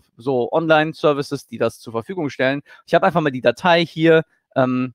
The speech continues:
in AnyRun gefunden, das ist so eine Online-Sandbox und dann kann man sich hier diesen Analysebericht mal angucken.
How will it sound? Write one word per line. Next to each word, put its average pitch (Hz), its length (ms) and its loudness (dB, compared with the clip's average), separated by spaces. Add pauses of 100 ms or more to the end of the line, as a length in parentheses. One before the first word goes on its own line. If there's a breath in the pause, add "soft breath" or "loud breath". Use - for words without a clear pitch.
(140)
in 123 240 -4
AnyRun 151 480 0
gefunden, 147 320 -4
das 110 100 -2
ist - 120 -12
so 127 60 -10
eine 104 120 -10
Online-Sandbox 143 880 0
und 120 80 -10
dann 117 120 -8
kann 131 120 -4
man 123 80 -2
sich 113 140 -12
hier 120 100 -8
diesen 110 200 -10
Analysebericht 110 760 -8
mal - 80 -4
angucken. 107 500 -8